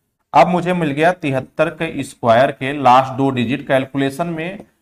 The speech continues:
डिजिट अलग अलग आती है तो लास्ट के दो डिजिट। अब आप स्क्वायर करना नहीं जानते हो, हो सकता है ना भी जानते हो, तो फिर गुणा करोगे। क्या करते हो आप लोग, गुणा करते हो, तिहत्तर गुणे तो, ये मत करना आप लोग। क्या करना, देख लेना बच्चे पचास से कितना अधिक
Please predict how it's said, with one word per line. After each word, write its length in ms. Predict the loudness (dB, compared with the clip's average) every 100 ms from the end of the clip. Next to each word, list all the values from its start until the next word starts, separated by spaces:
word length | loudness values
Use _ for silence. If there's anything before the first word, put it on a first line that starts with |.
| _
डिजिट 360 | -4 0 0 2
अलग 260 | 4 6 6
अलग 200 | 6 6
आती 240 | 4 2
है 60 | -8
तो 140 | -4
लास्ट 380 | 4 6 6 2
के 120 | -8
दो 160 | -2 -2
डिजिट। 320 | -2 -8 -6
अब 180 | 0 6
आप 180 | 6 4
स्क्वायर 420 | -2 4 6 6
करना 280 | 2 0 0
नहीं 200 | 0 -2
जानते 320 | 2 0 0
हो, 60 | -2
हो 160 | 0 -2
सकता 300 | -4 0 0
है 100 | 2
ना 120 | 0
भी 120 | -2
जानते 280 | -2 -2 -2
हो, 40 | -8
तो 100 | -8
फिर 220 | -6 -2
गुणा 240 | 4 6
करोगे। 400 | 6 2 -2 -4 -10 _ _ _ _ -4 4
क्या 100 | 4
करते 280 | 4 4
हो 60 | 4
आप 160 | 6 4
लोग, 140 | 2
गुणा 220 | 6 8
करते 280 | 6 4 2
हो, 80 | 0
तिहत्तर 380 | 2 0 2 0
गुणे 180 | 2 -2
तो, 100 | 0
ये 200 | 4 6
मत 200 | 6 2
करना 320 | -2 -2 -6
आप 160 | -6
लोग। 120 | -8 2
क्या 140 | 2
करना, 480 | 4 0 -4 -6 -6 _ _ _ _ -4
देख 240 | -2 0
लेना 220 | 0 0
बच्चे 300 | -2 -2 -4
पचास 440 | -2 -2 2 2 0
से 100 | -4
कितना 360 | -6 -2 2
अधिक 240 | 2 0